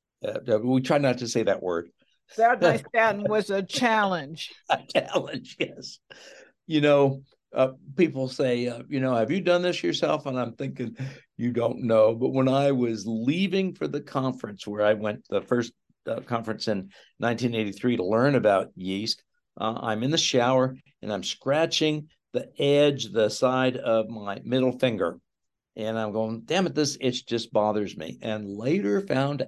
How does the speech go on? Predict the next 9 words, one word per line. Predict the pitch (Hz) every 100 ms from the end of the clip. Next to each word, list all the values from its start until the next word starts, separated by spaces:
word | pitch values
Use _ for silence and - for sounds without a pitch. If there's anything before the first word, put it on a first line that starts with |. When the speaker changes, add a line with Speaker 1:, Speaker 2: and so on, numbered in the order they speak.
| -
Speaker 1:
out | 101 85 90 131 - - _ _ _
that | 139 147
there's | 123 123 123
a | 127
particular | 123 - 135 - 123 - - 123 156
symptom | 151 - - 147 147 _ 107 104 135 - - - _ _
called | - 117 104 110 107
the | 113 107
dermatophytid | - 107 110 113 135 135 135 135 120 110 110 - - 147 107 107 131